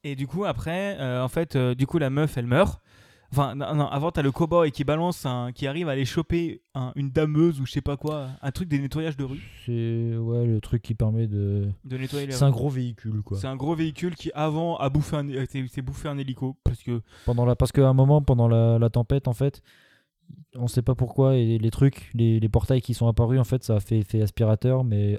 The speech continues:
Speaker 2: aspirateur souffleuse. C'est-à-dire que
Speaker 1: <laughs>
Speaker 2: ça faisait tornade, et du coup, les trucs, ils sont projetés en l'air.
Speaker 1: Et donc, vraiment une, vraiment une
Speaker 2: Dont un camion de quatre tonnes, oui.
Speaker 1: Un camion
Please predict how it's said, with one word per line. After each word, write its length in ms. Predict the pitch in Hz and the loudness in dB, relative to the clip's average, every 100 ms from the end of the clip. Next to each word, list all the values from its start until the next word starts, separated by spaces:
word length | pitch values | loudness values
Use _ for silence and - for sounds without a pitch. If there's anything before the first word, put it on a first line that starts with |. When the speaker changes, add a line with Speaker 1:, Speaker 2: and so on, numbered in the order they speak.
| - | -4
Speaker 2:
aspirateur 420 | - 117 110 110 | -4 -2 0 -2
souffleuse. 460 | - 107 123 113 107 | -4 -2 0 0 -6
C'est-à-dire 300 | - 104 104 | -6 -2 0
que 60 | 110 101 - 170 | 0 -4 -8 -10
Speaker 1:
<laughs> 240 | - 165 | -10 -2
Speaker 2:
ça 120 | - | 0
faisait 140 | 107 113 | 2 4
tornade, 360 | 120 123 139 | 4 4 4
et 60 | 127 | 4
du 100 | 107 | 2
coup, 120 | - | 2
les 100 | 123 113 | 2 4
trucs, 240 | 131 - | 2 0
ils 80 | 113 104 | -4 -4
sont 180 | - | -4
projetés 300 | 110 110 - | 0 0 0
en 80 | 113 | 0
l'air. 240 | 117 120 - _ | 0 -2 -8 _
Speaker 1:
Et 80 | 127 | -6
donc, 220 | 123 131 | -4 -4
vraiment 280 | 127 131 147 | -4 -2 -2
une, 200 | 139 131 | 0 0
vraiment 260 | 123 131 135 | 0 -2 -2
une 280 | 123 120 113 | -2 -4 0
Speaker 2:
Dont 220 | 117 127 | 2 2
un 60 | 117 | 2
camion 300 | - 110 117 | 2 0 0
de 60 | 113 | -2
quatre 200 | 110 - | -6 -2
tonnes, 220 | 104 98 | -2 -2
oui. 80 | 95 | -4
Speaker 1:
Un 140 | 135 135 | -4 4
camion 180 | 131 | 4